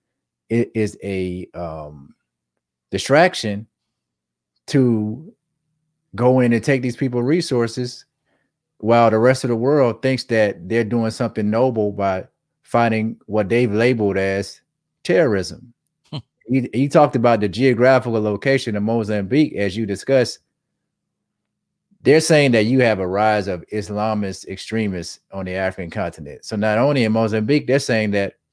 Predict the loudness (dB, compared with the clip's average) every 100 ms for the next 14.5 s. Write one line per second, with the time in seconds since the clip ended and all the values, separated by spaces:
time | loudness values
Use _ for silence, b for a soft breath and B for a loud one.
0 | _ _ _ _ _ _ _ -4 -2 -2
1 | -4 -8 -16 _ _ _ _ -10 0 4
2 | 4 4 2 0 -6 -18 _ _ -12 -10
3 | -10 -4 -2 -2 -4 -12 -8 -6 -6 -6
4 | -6 -4 -2 -2 -4 -6 -8 -6 -6 -6
5 | -12 -6 -4 -2 -4 -8 -18 _ _ -8
6 | -4 -4 -8 _ _ -4 -2 0 0 4
7 | 4 4 0 -8 _ _ -6 -2 0 0
8 | -6 -10 -12 -8 -6 -4 -2 -4 -6 -12
9 | -16 -10 -4 -2 -2 -6 -10 -10 -6 -4
10 | -2 -2 2 2 2 0 -6 -6 -6 -6
11 | -8 -8 -8 -4 -2 0 -2 -6 -6 -4
12 | -4 -4 -8 -16 _ _ _ _ _ -4
13 | 0 2 2 4 4 4 -2 -2 -4 2
14 | 2 2 0 -4 -8